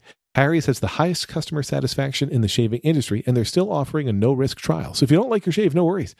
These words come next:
It's on them. New look, same incredible offer. There's really never been a better time to give Harry's a try. Just go to harrys dot com slash rebound to get your starter set for just three bucks. That's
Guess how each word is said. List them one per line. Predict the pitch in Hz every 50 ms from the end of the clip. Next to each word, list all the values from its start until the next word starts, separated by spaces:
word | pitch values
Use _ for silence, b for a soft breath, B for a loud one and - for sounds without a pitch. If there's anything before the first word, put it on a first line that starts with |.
| b b b
It's | -
on | 170 165 160
them. | 175 165 67 - b b b b b _ _ _ _ -
New | 104 139 180
look, | 208 190 180 185 - - _ _ _ -
same | - - 113 107 110
incredible | 117 - - 117 113 120 73
offer. | 76 67 - - - 110 - b b b b _ -
There's | 127 120 110
really | 135 147 151 139
never | 135 147 170
been | 170 170
a | 156
better | 143 143 165 151
time | 160 147 139 135
to | 131
give | 123 131 120
Harry's | 127 123 131 143 131 -
a | 135
try. | - - 175 196 185
Just | 110 - 160 - -
go | 151
to | 127 117
harrys | 107 - - 135 151 170 185 175 -
dot | - 151 151 147
com | - 139 123 127 127
slash | - 127 110 107 -
rebound | - 92 123 147 127 104 82 78 90 107 123 -
to | - 117
get | 117 120
your | 123 120 110
starter | - - 165 175 156
set | - - 127 127
for | 139
just | 139 156 147 - -
three | - 160 196
bucks. | 190 165 226 254 - - - - B B B B B B
That's | B 113 101 95 -